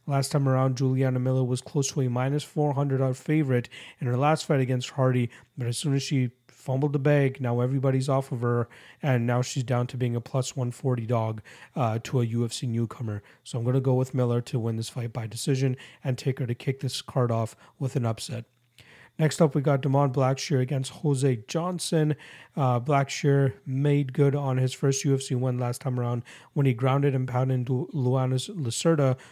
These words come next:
who continuously looked for leg lock attempts and left himself vulnerable to getting blasted on. Blackshear is an explosive and athletic striker with a lot of big power,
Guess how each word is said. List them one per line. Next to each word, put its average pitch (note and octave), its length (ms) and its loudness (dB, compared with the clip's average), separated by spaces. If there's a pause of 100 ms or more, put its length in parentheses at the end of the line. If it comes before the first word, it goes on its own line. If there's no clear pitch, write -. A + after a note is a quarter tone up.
who D3+ 120 -4
continuously C3 640 -2
looked B2 240 -2
for C3 140 -2
leg B2 260 -2
lock A#2+ 240 -4
attempts C#3+ 360 -2 (260)
and C3+ 120 2
left C3 200 0
himself A#2+ 340 -2
vulnerable A#2 480 -2
to B2+ 140 -6
getting A#2 260 -4
blasted B2+ 480 -8
on. A2 220 -12 (460)
Blackshear C#3+ 560 4
is C3 220 4
an C3+ 140 2
explosive C3+ 580 0
and B2+ 100 0
athletic C3 440 -2
striker C3 440 -2
with B2+ 220 -2
a C3+ 40 -2
lot C#3 200 0
of D3+ 80 -2
big D3+ 140 -2
power, C#3+ 420 4